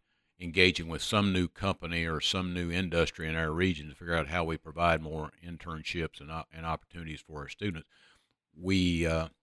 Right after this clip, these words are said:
we know we provide a quality experience here. We try to engage as much work and experience outside the classroom as we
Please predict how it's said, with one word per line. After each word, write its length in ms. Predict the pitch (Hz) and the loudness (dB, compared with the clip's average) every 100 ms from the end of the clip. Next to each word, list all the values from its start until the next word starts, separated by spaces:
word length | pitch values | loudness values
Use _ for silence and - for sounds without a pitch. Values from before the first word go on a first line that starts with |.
| _ _ _ _ _ _ - | _ _ _ _ _ _ -8
we 140 | 95 | 2
know 100 | 107 | 6
we 120 | 117 | 6
provide 380 | 107 98 101 98 | 6 6 10 10
a 80 | 82 | 8
quality 420 | - 98 98 87 | 6 6 6 6
experience 580 | 80 - 92 92 85 - | 2 -4 -2 0 0 -2
here. 240 | 82 87 | -4 -4
We 160 | 85 82 | -4 -4
try 280 | - 98 92 | 2 4 6
to 80 | |
engage 460 | 85 80 92 90 76 | 4 4 4 4 4
as 160 | 76 92 | -6 -4
much 420 | 92 87 - - _ _ 90 | -2 -2 -6 -12 _ _ -16
work 360 | 87 90 90 - - | -2 2 2 0 -14
and 200 | 69 - _ 76 | -18 -18 _ -20
experience 480 | - - 90 85 - | -16 -4 -2 -2 0
outside 480 | 90 - - 85 76 | 0 0 0 0 0
the 80 | 78 | -6
classroom 640 | - 90 92 - 82 82 | 2 4 4 2 -2 -4
as 200 | 80 - | -4 -4
we 340 | 90 98 90 | 0 2 2